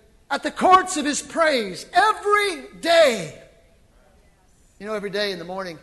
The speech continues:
I'm usually up early. You know what my assignment is in the morning? Self-imposed. My assignment is to make two pots of coffee every morning.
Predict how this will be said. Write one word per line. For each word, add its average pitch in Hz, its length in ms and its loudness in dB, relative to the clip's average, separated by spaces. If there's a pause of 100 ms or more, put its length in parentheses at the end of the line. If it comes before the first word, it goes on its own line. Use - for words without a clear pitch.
(880)
I'm 202 160 -6
usually 202 300 -6
up 202 140 0
early. 190 320 -8 (1200)
You 175 100 -10
know 254 140 2
what 247 100 2
my 233 160 2
assignment 240 680 -4
is 240 220 -4
in 233 80 -4
the 233 80 -6
morning? 233 340 -4 (300)
Self-imposed. 220 1300 -4 (1120)
My 233 220 0
assignment 254 680 -4 (320)
is 240 160 -8
to 247 140 -4
make 240 400 -6
two 277 460 -6 (100)
pots 240 600 -6
of 220 220 -6
coffee - 480 -14 (1300)
every 208 400 -2
morning. 180 360 -12